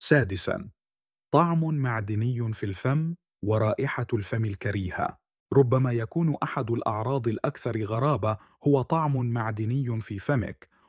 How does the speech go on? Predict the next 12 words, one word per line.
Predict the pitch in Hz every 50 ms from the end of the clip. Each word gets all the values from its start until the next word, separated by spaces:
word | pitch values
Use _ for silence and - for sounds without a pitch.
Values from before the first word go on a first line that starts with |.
| _ _
ورائحة | 110 127 123 127 123 123 - 156 170 - - 135
فم | - 123 113 - 143 143 143 131 120 113
كريهة | - - 113 120 139 147 127 117 117 - -
لا | 120 113 107 107 110 107
تزول | - - 107 101 104 139 147 131 120 117
مهما | 117 123 117 107 117 120 113
غسلته. | 101 101 110 - - 151 123 - - 95 - - - _ _ _ _ _ _ _ _ _ _ -
يحدث | 135 180 - - - 175 151 - 135
هذا | 110 110 151 156 135 95 101 98 101 101 _ _ _ _ -
لأن | 110 123 - - 160 185 180
الكلى | 170 147 127 - - 180 180 170 151
الفاشلة | 127 113 - 151 151 131 - - - 104 101 101 104